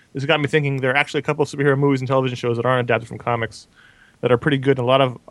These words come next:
them are sub-, sublimely awful, you know, like Darkman, The Incredibles, and Mantis. Seriously, when's the last time you thought about Mantis? What are some of your favorite superhero T V shows or movies that are not based on a comic book?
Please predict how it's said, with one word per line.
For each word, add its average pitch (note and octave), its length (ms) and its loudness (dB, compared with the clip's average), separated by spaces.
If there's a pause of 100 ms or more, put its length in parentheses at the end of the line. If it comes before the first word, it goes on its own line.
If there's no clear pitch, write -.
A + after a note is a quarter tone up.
(220)
them B2+ 140 2
are A#2+ 40 0
sub-, - 400 -8
sublimely C3+ 520 0
awful, B2 460 0 (260)
you C3+ 80 -4
know, C3 100 2
like A#2 160 0
Darkman, G#2+ 480 -2
The G#2+ 80 -6
Incredibles, A#2 420 -4
and A2+ 80 -8
Mantis. A#2 500 -4 (280)
Seriously, C3+ 460 0
when's B2+ 140 2
the B2+ 60 0
last A#2+ 120 2
time B2+ 100 0
you A#2+ 60 0
thought A#2+ 200 2
about A2+ 160 2
Mantis? A2 360 0
What C3+ 180 2
are D#3+ 60 4
some E3+ 140 0
of - 20 4
your C#3+ 100 2
favorite D3 260 2
superhero D3 280 0
T C#3+ 80 0
V C3+ 100 2
shows B2 280 2
or A#2+ 40 -6
movies A#2+ 220 2
that A2+ 80 -2
are A2 40 -4
not C#3 240 0
based B2 200 0
on A#2+ 60 -6
a G#2+ 40 -6
comic G#2 240 -2
book? G#2 220 -6